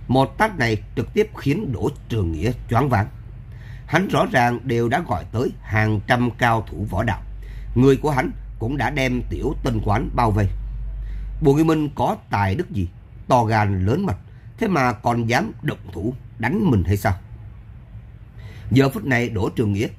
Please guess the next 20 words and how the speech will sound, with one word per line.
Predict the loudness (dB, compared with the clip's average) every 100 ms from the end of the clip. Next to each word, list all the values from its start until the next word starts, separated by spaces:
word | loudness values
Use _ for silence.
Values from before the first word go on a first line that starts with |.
| -2
đều | 2 2
có | 0
chút | -2 -2 -4 -4
tinh | -2 0
thần | 2 2 4
hoảng | 2 2
hốt. | 0 0 -4 -16 -16 -14
Hắn | 0 2 4 2
vô | 4 4 2
thức | -2
nói: | 0 -2 -4 -16 -16
"Khốn | 2 4 4
kiếp, | 0 -4 -16 -20 -4
ngươi | 2 2
còn | 2
dám | -2 -4 -2
đánh | -2 -2 -2
ta | -2
sao?" | 0 -2 0
Bốp! | 0